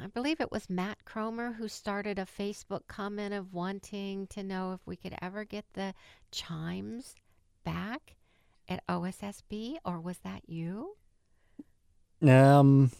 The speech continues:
Speaker 1: Or a
Speaker 2: I th-
Speaker 1: combination of the two?
Speaker 2: It could have been a combination of the two, 'cause I've, I remember hearing 'em chime before they started construction on the
Speaker 1: Yes. New
Speaker 2: new
Speaker 1: building.
Speaker 2: building, or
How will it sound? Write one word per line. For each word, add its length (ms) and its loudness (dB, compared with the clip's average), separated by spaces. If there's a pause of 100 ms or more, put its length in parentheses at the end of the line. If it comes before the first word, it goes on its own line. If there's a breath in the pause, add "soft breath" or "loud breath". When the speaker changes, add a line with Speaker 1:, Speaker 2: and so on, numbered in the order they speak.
(200)
Speaker 1:
Or 140 -2
a 80 -4
Speaker 2:
I 60 6
th- 60 10
Speaker 1:
combination 680 -4
of 160 -6
the 80 -6
two? 460 -4
Speaker 2:
It 140 -4
could 180 10
have 100 8
been 160 10
a 60 8
combination 680 8
of 100 8
the 60 4
two, 280 6
'cause 380 4 (180)
I've, 480 10 (760)
I 100 12
remember 440 12
hearing 400 12
'em 220 10 (260)
chime 520 12 (440 soft breath)
before 340 12
they 120 12
started 320 10
construction 600 8
on 180 10
the 200 8 (160)
Speaker 1:
Yes. 440 0 (420)
New 180 -2
Speaker 2:
new 220 12
Speaker 1:
building. 60 6
Speaker 2:
building, 340 8 (840 soft breath)
or 280 6